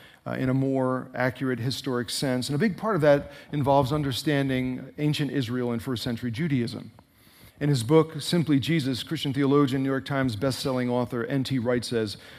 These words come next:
"We have to make a real effort to see things from a first century Jewish point of view if we're ever to understand what Jesus is truly about." And I completely agree. And so this evening, I'd like to explore the idea of Jesus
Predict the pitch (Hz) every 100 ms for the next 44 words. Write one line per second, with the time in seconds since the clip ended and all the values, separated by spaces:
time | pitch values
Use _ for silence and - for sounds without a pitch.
0 | - 143 139 180 165 165 151 139 135 147
1 | 151 - 123 120 - 202 196 190 180 156
2 | 135 120 - 151 - 147 143 127 120 131
3 | 120 - 127 117 110 107 107 - - -
4 | 131 113 135 143 135 139 127 120 - 120
5 | 110 110 110 123 127 113 117 104 - 117
6 | - 117 110 117 110 107 110 104 - -
7 | - 120 117 - 120 117 113 104 117 110
8 | 110 - - _ - - - - - -
9 | 147 190 180 170 240 208 180 160 156 208
10 | 262 - 240 - - 170 175 170 156 135
11 | 127 117 113 117 139 117 131 208 196 196
12 | 170 -